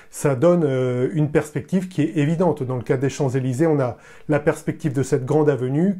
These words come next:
qui se termine avec la vue sur l'Arc de Triomphe à la fin en point de fuite. Voilà, entraînez-vous déjà avec des exemples simples, comme une grande place avec un beau point de fuite comme on a vu, ou une grande avenue,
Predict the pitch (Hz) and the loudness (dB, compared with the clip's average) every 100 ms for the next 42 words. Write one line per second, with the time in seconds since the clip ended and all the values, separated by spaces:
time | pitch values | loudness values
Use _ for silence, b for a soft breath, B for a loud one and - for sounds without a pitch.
0 | - 208 190 156 151 131 151 185 190 B | -2 -2 -2 0 0 0 2 2 -2 B
1 | B B 143 143 143 143 139 147 143 185 | B B 2 2 2 0 2 2 2 -2
2 | 190 - 160 127 143 165 - 135 131 - | -4 -2 0 2 2 0 -2 -4 -4 -2
3 | 139 147 180 185 - b b b 147 143 | 0 2 0 -4 -14 b b b 0 0
4 | 143 170 175 202 - 165 165 156 - 127 | 0 0 -2 -4 -2 -2 0 -4 -4 -8
5 | - 104 95 _ - - 147 131 165 139 | -8 -16 -18 _ -20 -8 0 4 4 2
6 | - 185 185 208 202 202 180 147 180 202 | -2 -2 2 2 2 2 2 4 4 4
7 | 180 147 139 143 139 139 147 135 131 120 | 4 2 2 2 2 2 0 0 -2 -2
8 | - 202 180 - B B B 190 175 156 | 0 0 -2 -8 B B B 2 2 2
9 | 135 160 170 180 175 170 147 143 147 123 | 2 2 2 4 2 4 2 2 0 2
10 | 156 160 147 143 156 - 143 135 139 127 | 0 2 -2 0 -4 0 0 0 0 2
11 | 165 190 185 B B 143 143 143 156 160 | 2 2 -2 B B 0 0 2 2 4
12 | 147 147 180 | 2 2 2